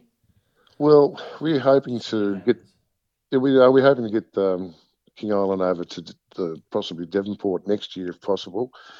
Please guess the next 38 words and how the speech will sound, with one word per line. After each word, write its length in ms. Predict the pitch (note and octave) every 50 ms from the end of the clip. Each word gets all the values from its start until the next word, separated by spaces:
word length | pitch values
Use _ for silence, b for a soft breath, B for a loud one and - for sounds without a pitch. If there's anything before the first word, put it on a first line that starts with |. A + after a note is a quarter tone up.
| B B B B B -
and, 340 | - F#2 F#2 F#2 F2 F2 F2
uh, 120 | F#2 F2 F2 - _ _ -
you 80 | F#2+
know, 80 | F2+ F2
where 160 | F2+ F#2 F2+
we 100 | F2+ F#2
can 140 | - D#2+ -
probably 280 | - G#2 G2 F#2 F2+
present 340 | - - F#2 F2 G2 F#2 E2+
an 100 | F#2 F#2 F#2
even 180 | F2+ F2+ F2
stronger 360 | - - - G2+ G#2 F#2+ F#2+
side, 260 | - - G2 F#2 F#2 -
'cause 140 | A2 -
we 80 | C#3+ C#3+
just 160 | B2 A2 - -
take 200 | A#2 G2+ G2 -
whoever 300 | A2 A2 G#2+ F#2+ G2 G2
we 140 | F#2 F#2
can 460 | - - A2 G#2 G2+ G2 G#2 B2 B2+ B2 b b b b b b b _ -
to 160 | - A2+ G#2+
the 220 | F#2+ G2 F#2+ F#2+ F2+
island, 320 | F#2 G2+ A2 A2 G#2 G2
and 100 | F#2 F#2 F#2
it's 100 | F2+ -
quite 260 | - - C3+ - A2+
expensive 520 | G2 - - - G2+ G#2+ - - G#2 F#2 F2+
if 120 | F2+ _
you've 100 | - G2 F#2
ever 60 | F#2+
been 160 | F2+ F2+ E2+ E2+
to 80 | -
King 200 | _ - F2+ F2 F2+
Island 260 | F2+ F#2 F2+ D#2+ -
to 60 | F2
get 200 | - - - - -
there. 140 | E2 D#2+ E2+
Like, 200 | E2 E2+ E2